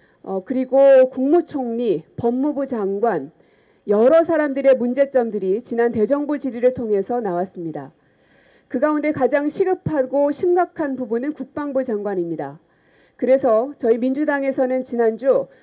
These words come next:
국방부 장관의 해임을 대통령에게 요구했지만 대통령은 그 어떠한 답변도 해오지 않고 있는 상황입니다. 그러므로 저희 민주당은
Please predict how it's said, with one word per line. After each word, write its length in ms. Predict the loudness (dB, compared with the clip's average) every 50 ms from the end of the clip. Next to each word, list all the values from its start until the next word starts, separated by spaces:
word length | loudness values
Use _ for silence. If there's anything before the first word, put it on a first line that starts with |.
| _ _
국방부 480 | -8 -8 -6 -2 -2 -2 0 0 0 0
장관의 680 | 0 -2 -2 0 0 0 0 0 0 0 0 0 0
해임을 760 | -2 -2 -2 0 2 2 2 2 4 2 2 2 0 -4 -8 -14 _ _ -4
대통령에게 680 | -2 -2 0 0 -2 -2 -2 -4 -4 -2 0 0 0 2
요구했지만 800 | 0 0 2 2 0 0 0 -2 -8 -6 -4 -4 -4 -6 -8 -10 _ _ _ _
대통령은 640 | -6 -4 -4 -2 -2 -4 -4 -4 -4 -4 -4 -4 -4
그 180 | -4 -2 0
어떠한 500 | 2 0 0 0 -2 -2 -2 -2 -4 -4
답변도 680 | -6 -6 -8 -8 _ -4 -4 -4 -2 0 0 0 0 0
해오지 320 | -2 -2 -2 -2 -2 -4
않고 340 | -4 -4 -6 -6 -4 -2 -2
있는 220 | -2 -2 -2 -4
상황입니다. 680 | -4 -4 -4 -2 -2 -2 -2 -4 -6 -6 -8 -10 -12 -16 _ _ _ _ _ _ _ _ _ _ _ _ _
그러므로 380 | 0 2 2 2 4 4 2 2
저희 240 | 4 4 4 4 4
민주당은 760 | 2 -2 -2 -2 0 0 2 2 2 2 2 0 0 -4 -8